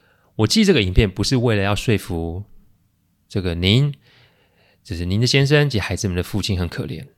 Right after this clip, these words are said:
我寄这个原因是因为我看到了他的改变，只是觉得你们在他身边其实是受创最严重的人，但同时你们也是最关心他的人，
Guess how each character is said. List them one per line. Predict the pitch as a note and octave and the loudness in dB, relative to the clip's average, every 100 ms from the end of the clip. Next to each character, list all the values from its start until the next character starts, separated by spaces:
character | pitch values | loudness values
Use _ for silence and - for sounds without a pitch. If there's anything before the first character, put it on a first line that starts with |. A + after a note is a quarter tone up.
| _ _ _ - | _ _ _ -6
我 | G#2+ G2 | 0 2
寄 | C#3+ | 2
这 | C3 | 2
个 | G#2+ | 0
原 | F2+ F#2 | 0 -2
因 | |
是 | F#2 G#2 | -2 -2
因 | G2 | -2
为 | F2 | -4
我 | D#2+ | -6
看 | - - E2 | -8 -8 -10
到 | E2+ F2 | -10 -12
了 | G#2+ C3+ - _ _ - | -12 -16 -20 _ _ -10
他 | - | -6
的 | F2 | -6
改 | G2+ G2 | -6 -12
变， | - G#2+ - _ _ _ _ - | -8 -10 -10 _ _ _ _ -6
只 | - | 0
是 | B2 | 2
觉 | A#2+ A2 | 4 4
得 | G#2 F#2 - | 4 0 -6
你 | G2 | -4
们 | F2+ G2 | -2 0
在 | B2 | 0
他 | B2+ | 0
身 | B2+ A#2+ | 0 0
边 | A#2+ A#2+ A#2+ _ _ | 0 -2 -6 _ _
其 | - G2+ | -2 0
实 | A#2 | 0
是 | - | 0
受 | C3 | 0
创 | G#2 A2 F#2 | 0 -2 -2
最 | - F#2 | -2 -2
严 | D#2+ | -2
重 | E2+ D#2+ | -6 -8
的 | - | -8
人， | - B2 - | -10 -10 -2
但 | B2+ | -2
同 | - G2 A2 | 0 2 2
时 | - F#2 | 0 -4
你 | F#2+ E2+ | -6 -8
们 | |
也 | D#2 | -6
是 | - | -6
最 | - G2 | -2 -2
关 | F#2+ F#2 | -2 -6
心 | F#2 | -6
他 | F2 E2+ | -8 -10
的 | |
人， | G2 F#2+ | -10 -14